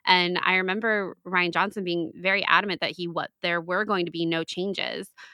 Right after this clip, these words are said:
uh, to Princess Leia's performance, to her storyline in The Last Jedi. And I remember all of the conversations all of us were having at that time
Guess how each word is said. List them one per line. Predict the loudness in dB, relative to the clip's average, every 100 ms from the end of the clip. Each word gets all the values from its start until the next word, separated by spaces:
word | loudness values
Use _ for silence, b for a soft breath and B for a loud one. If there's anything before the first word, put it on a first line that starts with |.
| B 0
uh, | 2 0 -4 -8
to | -4 -2 -2 -4 -6 -4
Princess | -4 -4 -4
Leia's | 0 2 2 2 -2 -6 _
performance, | -6 -6 0 2 2 2 0 -4 -12 -14
to | -6 -4 -4
her | -6 -8
storyline | -2 2 2 0 -2 -6 -8 -10 b b -4
in | -2
The | 2
Last | 2 0 -2 -2
Jedi. | 0 2 0 -2 -8 B B 0
And | 2 4 2 -2 -8 _ -10 B B 2
I | 2
remember | 2 0 0 4
all | 4 4
of | 2
the | -4
conversations | 0 0 0 -6 -4 -4 -6 _ 0
all | 4 4
of | 2
us | -2 -2
were | -2
having | 4 4 4 -2
at | -2
that | -4 -4
time | 0 2 2 0